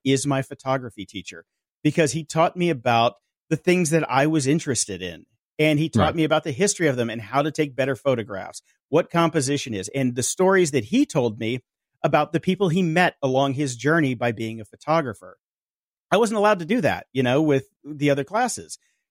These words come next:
Speaker 1: It's so I wanted to learn the stuff that I was interested in. And it, it, don't even get me on follow your passion and all that shit. But when you're learning as a kid,
Speaker 2: <laughs>
Speaker 1: you're trying to figure out this, this, you know, what is the world that you have been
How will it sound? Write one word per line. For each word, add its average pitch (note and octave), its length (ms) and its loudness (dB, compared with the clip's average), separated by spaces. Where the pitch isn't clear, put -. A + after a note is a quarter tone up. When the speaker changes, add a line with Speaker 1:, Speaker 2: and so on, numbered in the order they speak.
Speaker 1:
It's D#3 200 -2
so F3+ 180 2
I F3 140 2
wanted D3+ 640 0
to B2+ 120 -4
learn A2+ 480 -2
the C#3 80 0
stuff B2+ 300 2
that D#3 100 2
I G#2 120 4
was B2+ 140 -2
interested C3+ 440 -4
in. G2 260 -2
And D#3 160 0
it, D#3+ 160 0
it, A#2+ 180 -10
don't D#3 200 2
even F#3 180 0
get D#3+ 240 0
me D#3 180 4
on C#3 160 2
follow A#2+ 300 2
your D3 180 0
passion G#2 420 -4
and G#2 120 -6
all G2+ 100 -4
that A2+ 160 0
shit. E3 260 0
But C3 140 0
when C#3 140 0
you're B2+ 160 -4
learning F3 360 0
as D#3 100 2
a C#3+ 40 -14
kid, G3+ 400 2
Speaker 2:
<laughs> - 240 -20
Speaker 1:
you're G#3+ 140 2
trying G#3 240 2
to G#3 80 -4
figure E3 300 2
out C#3 280 2
this, C3+ 300 0
this, C3 220 -4
you E3 100 2
know, C#3+ 160 0
what D#3+ 200 -2
is F#3+ 260 0
the E3 100 0
world B2+ 640 2
that B2 160 -6
you C3 380 0
have A#2+ 240 0
been B2 300 4